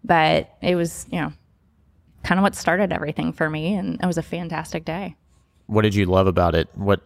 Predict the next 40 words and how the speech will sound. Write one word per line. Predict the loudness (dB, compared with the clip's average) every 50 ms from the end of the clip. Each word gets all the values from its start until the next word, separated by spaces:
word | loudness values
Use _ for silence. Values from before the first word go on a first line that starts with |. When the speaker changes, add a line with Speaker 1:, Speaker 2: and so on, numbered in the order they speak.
| -14 -8
Speaker 2:
what | -2 2 2 2 4
hooked | 2 0 0 0
you | -2 0
that | 0 0 0
day? | 2 0 0 0 -2 -6 -8 _ _ _ _ _ _ _ _ _ _ _ _ _ _ _ _ _ _ 0
Speaker 1:
Um, | 2 4 4 4 2 2 0 0
I, | -2
of | -4 -4 -6 -10 -12 -14 -14 -20 _ -2
course, | 0 0 2 4
that | 4 2 2 2 0
system | 0 -2 0 0 0
at | -2 -2
the | -6
time | -8 -6 -6 -8
was | -8 -12
super | -14 -8 -4 -4 -2 -2 -2
hands-on. | -6 -4 -6 -6 -6 -6 -8 -6 -4 -2 -2 -2 -2 -2 -4 -4 -2
You | -2 0 2
were | 2 2
literally | 2 2 2 2 2 0 -2
standing | -4 -2 0 0 0 0 -2 -4 -4
next | -4 -4 -6 -8 -8
to | -8
the | -8 -8
still, | -6 -2 2 4 4 4 2 0 -6 -8 _ -20 -20 _ _ -4
manually | 0 4 6 6 6 6 6 6 6 6 4 4 2 2 -2 -4 -2
controlling | -2 -2 0 0 0 0 0 0 -2
the | -2
steam | -2 0 0 0 0 0
valve | 0 0 0 2 0 0 0 -2 -4 -4 -4
and | -4 -2 -2 -4 -6 -6 -6
changing | -4 0 0 0 0 0 0 -2
the | 0
water | 0 2 4 4 4 2 0 0 -2
and | -2 -2 -2
all | -2 0
this | 0 -2 -2
kind | -2 -2 -2 -2
of | -4
stuff. | -4 -2 -2 0 0 -2 -4 -8